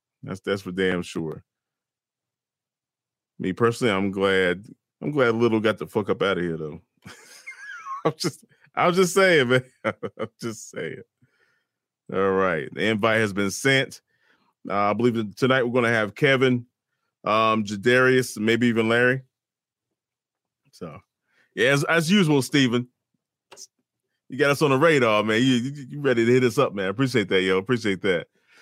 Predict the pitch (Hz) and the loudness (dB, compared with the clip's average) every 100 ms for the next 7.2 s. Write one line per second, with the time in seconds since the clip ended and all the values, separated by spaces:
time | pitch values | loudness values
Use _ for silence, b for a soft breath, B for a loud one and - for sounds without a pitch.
0 | b b b - 143 185 175 190 - _ | b b b -2 2 2 4 2 0 _
1 | 151 214 143 170 151 175 185 208 214 185 | -4 -2 0 0 2 2 2 0 -4 0
2 | 185 151 151 131 180 151 117 101 135 185 | 4 4 2 0 4 6 4 2 2 2
3 | 143 110 113 110 185 147 143 175 135 127 | 2 0 -8 -2 2 2 2 2 2 2
4 | 123 165 120 110 123 156 127 104 110 - | 2 2 2 0 -2 0 0 0 -8 -2
5 | 151 113 92 - _ _ _ _ _ _ | 0 2 0 -8 _ _ _ _ _ _
6 | 117 113 127 120 120 135 117 101 98 104 | -4 0 0 0 -2 0 0 -2 -4 -2
7 | 104 | -2